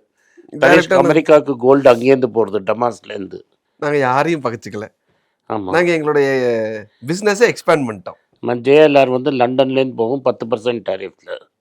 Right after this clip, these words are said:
Speaker 1: அப்புறமா?
Speaker 2: இந்தியால இருந்து போனா தானே பிரச்சனை.
Speaker 1: ஆமா. மஹிந்திரா சவுத் ஆப்பிரிக்காலேருந்து வண்டி அனுப்பிச்சிடுறேன் சார்.
Speaker 2: ஆமா.
Speaker 1: இந்த எஸ் டி, இந்த பைக்கெல்லாம் அங்கேருந்து அனுப்பிச்சிடலாம் பாஸ். அப்ப யாருப்பா லூசரு? இந்தியால இருக்கிற பெரிய பிளேயர் எல்லாம் வந்து,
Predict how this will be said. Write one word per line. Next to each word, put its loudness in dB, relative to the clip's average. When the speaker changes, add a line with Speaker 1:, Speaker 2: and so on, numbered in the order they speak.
Speaker 1:
அப்புறமா? -2
Speaker 2:
இந்தியால 0
இருந்து -4
போனா -2
தானே -2
பிரச்சனை. -8
Speaker 1:
ஆமா. -8
மஹிந்திரா 4
சவுத் 0
ஆப்பிரிக்காலேருந்து 0
வண்டி -4
அனுப்பிச்சிடுறேன் -8
சார். -4
Speaker 2:
ஆமா. -8
Speaker 1:
இந்த 4
எஸ் 2
டி, -2
இந்த 0
பைக்கெல்லாம் -2
அங்கேருந்து -8
அனுப்பிச்சிடலாம் -12
பாஸ். -10
அப்ப -4
யாருப்பா 4
லூசரு? -8
இந்தியால 6
இருக்கிற 4
பெரிய 2
பிளேயர் 4
எல்லாம் 2
வந்து, -2